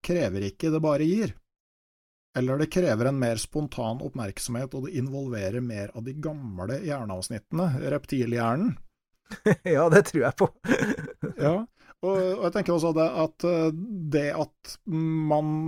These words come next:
Speaker 1: opplever det som så avslappende å være ute i naturen, altså er det rett og slett for at den delen av hjernen man bruker veldig mye til vanlig, kanskje får slappe av litt, da?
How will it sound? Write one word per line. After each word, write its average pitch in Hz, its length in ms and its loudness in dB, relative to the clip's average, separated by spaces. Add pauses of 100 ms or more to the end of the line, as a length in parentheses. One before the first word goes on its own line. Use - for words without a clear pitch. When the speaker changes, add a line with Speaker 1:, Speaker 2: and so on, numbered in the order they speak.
(640)
Speaker 1:
opplever 107 800 0
det 123 140 4
som 131 200 -2
så - 160 -4
avslappende 107 1000 -4
å 127 160 2
være 123 320 2
ute 113 160 -8
i 107 40 -6
naturen, 120 460 -2
altså 143 220 0
er 123 100 0
det 127 140 0
rett - 180 -12
og 120 60 -8
slett 107 180 -6
for 131 160 0
at 127 140 -2
den 120 240 4
delen 101 340 -2
av 131 140 -2
hjernen 107 400 -8
man 117 240 -4
bruker 117 340 -2
veldig 107 240 0
mye 104 220 -2
til 120 140 -2
vanlig, 98 520 -4
kanskje 117 220 -8
får 113 140 -6
slappe 113 260 -4
av 98 80 0
litt, 202 180 -2
da? 285 140 -2